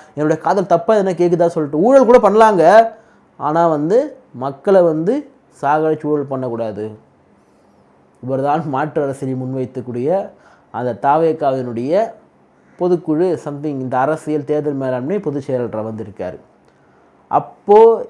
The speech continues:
இந்த காரைக்குடி தொகுதியினுடைய உறுப்பினர்கள், வாக்காளர்கள் முடிவு செய்து விட்டார்கள் அண்ணன் செந்தமிழ் சீமான் அவர்களை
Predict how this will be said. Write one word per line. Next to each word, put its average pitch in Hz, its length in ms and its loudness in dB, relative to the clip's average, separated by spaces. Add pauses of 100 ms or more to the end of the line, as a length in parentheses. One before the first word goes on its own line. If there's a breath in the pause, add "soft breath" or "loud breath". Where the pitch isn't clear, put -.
(100)
இந்த 180 580 0
காரைக்குடி 202 800 4
தொகுதியினுடைய 165 1000 -2 (460)
உறுப்பினர்கள், 151 920 -2 (800)
வாக்காளர்கள் 151 1120 2
முடிவு 170 240 0
செய்து 156 220 -6
விட்டார்கள் 139 600 -4 (420 soft breath)
அண்ணன் 127 340 -6
செந்தமிழ் 120 420 -8
சீமான் 160 420 -2
அவர்களை 147 400 -2